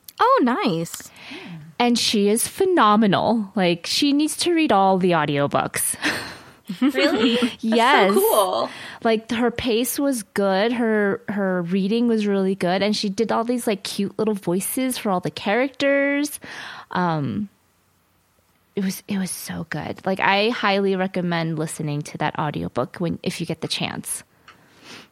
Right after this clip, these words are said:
Speaker 1: Yeah, that sounds so nice.
Speaker 2: Mm-hmm.
Speaker 3: That sounds fun.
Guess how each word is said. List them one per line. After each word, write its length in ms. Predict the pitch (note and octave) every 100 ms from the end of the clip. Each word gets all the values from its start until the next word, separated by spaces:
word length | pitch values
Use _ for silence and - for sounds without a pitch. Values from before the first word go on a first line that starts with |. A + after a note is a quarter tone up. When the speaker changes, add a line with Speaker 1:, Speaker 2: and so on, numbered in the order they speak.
| _ _
Speaker 1:
Yeah, 200 | G#4 E4+
that 100 | E4
sounds 300 | - F4 D#4+
so 220 | - F#3+
nice. 560 | A3 A3+ B3+ A3+ E3+ -
Speaker 2:
Mm-hmm. 280 | A3 G3+ G3
Speaker 3:
That 60 | G3
sounds 180 | G#3+ A#3
fun. 560 | - G3 F3+ D#3 E3+